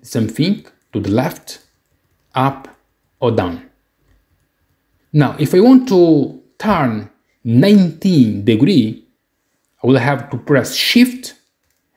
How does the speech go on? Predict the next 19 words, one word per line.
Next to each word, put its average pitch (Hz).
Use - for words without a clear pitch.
and 123
then 139
type 147
an 135
arrow 127
key 113
in 110
your 110
keyboard. 117
For 110
instance, 107
on 107
the 104
left -
will 107
give 113
me 107
nineteen 117
degree. 110